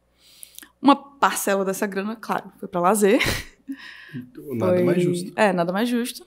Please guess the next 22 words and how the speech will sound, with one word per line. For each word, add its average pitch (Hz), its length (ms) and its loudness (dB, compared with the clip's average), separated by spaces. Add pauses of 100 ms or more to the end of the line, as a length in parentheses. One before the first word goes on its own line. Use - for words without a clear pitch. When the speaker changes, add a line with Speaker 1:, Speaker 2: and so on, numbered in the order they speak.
(680)
Speaker 1:
E 214 400 2 (160)
o 226 60 2
restante 240 800 2
eu 226 420 0 (220)
peguei 220 220 2
pra 220 140 -4
investir. 233 360 -6 (100)
Putz, - 240 -20
comecei 202 320 -4
a 220 60 0
entrar 226 160 -4
em 226 60 0
mastermind, 208 640 -6
comecei 202 500 -2
a 208 140 0
pegar 208 340 -4
mentoria, 202 720 0
né? 185 260 -8
Focando 190 280 -8
mais 185 400 -8 (540)
em 185 220 0
aprendizado, 185 800 2